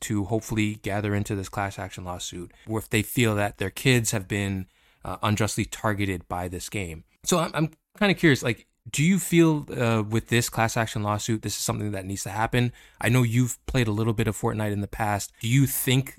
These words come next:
that the game is designed to be really addictive? I, I certainly do, but I think that's the point. But do you think that that's potentially a problem? Uh, I know in the past there has been a declaration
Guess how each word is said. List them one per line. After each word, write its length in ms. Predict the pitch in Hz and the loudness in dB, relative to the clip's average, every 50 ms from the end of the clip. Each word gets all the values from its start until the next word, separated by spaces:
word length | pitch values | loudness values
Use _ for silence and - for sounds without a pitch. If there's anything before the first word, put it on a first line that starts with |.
| - - | -6 -4
that 160 | 127 127 123 | -2 -2 0
the 80 | 127 | -2
game 280 | 110 113 123 123 127 127 | 0 2 4 4 6 4
is 100 | 123 117 | 4 2
designed 600 | - 127 107 110 113 117 120 120 120 120 113 - - - | 0 -2 0 0 0 2 2 2 0 0 -2 -6 -8 -6
to 120 | - 127 | -6 -6
be 480 | 110 104 123 120 120 120 123 123 123 120 - _ _ _ _ _ _ | -2 -2 0 0 2 2 2 0 0 -4 -6 _ _ _ _ _ _
really 300 | 107 107 120 120 123 117 | 0 2 4 6 6 4
addictive? 520 | 104 101 113 110 - - 117 113 113 110 - - _ | 4 4 2 2 4 4 4 4 2 2 -2 -8 _
I, 100 | - - - - | -14 -14 -12 -6
I 120 | - 110 | -4 -4
certainly 420 | 113 - - 120 107 95 98 92 92 | -2 0 -2 -2 0 0 -2 -2 -2
do, 300 | - 101 92 95 95 95 - | -2 -2 -2 -2 -4 -4 -6
but 180 | - 98 - | -6 -4 -4
I 80 | 95 98 | -4 -6
think 160 | - 113 110 | -6 -6 -6
that's 300 | - 95 90 - - - _ _ | -6 -6 -8 -8 -12 -14 _ _
the 60 | - - | -16 -16
point. 440 | - _ - 131 101 95 - - _ | -4 _ 4 4 4 4 0 0 _
But 120 | 127 113 | 0 4
do 80 | - 135 | 6 6
you 60 | 135 | 6
think 140 | 131 143 131 | 6 6 4
that 140 | 127 110 110 | 4 2 2
that's 180 | 113 117 - | 2 2 2
potentially 460 | - - - - 117 110 - 123 110 | 2 2 4 4 4 2 2 0 0
a 80 | 98 90 | -2 -2
problem? 640 | - - - - 95 95 107 117 127 131 135 131 131 - - - | -4 -6 -4 0 0 2 2 4 4 2 2 2 -2 -6 -10 -8
Uh, 240 | - 104 101 101 101 - | -4 -4 -2 -2 -4 -2
I 100 | 101 107 | 0 0
know 300 | 107 113 120 123 127 127 | 2 2 4 4 4 4
in 100 | 123 113 | 2 2
the 80 | 113 110 | 0 -2
past 460 | - - - 113 113 107 - - - - _ _ _ _ _ | -4 -2 0 0 0 0 -2 -8 -16 -20 _ _ _ _ _
there 120 | - 107 | -6 -2
has 240 | - 113 113 113 104 | 0 2 2 2 0
been 440 | 104 113 110 110 110 107 104 107 - - | 0 0 0 2 2 0 0 -2 -4 -6
a 80 | - | -6
declaration 880 | 98 - 110 - - 110 98 98 98 98 - - 101 98 95 98 98 | -4 -4 -4 -4 -4 -4 -2 -2 -2 -4 -4 -4 -4 -4 -2 -2 -4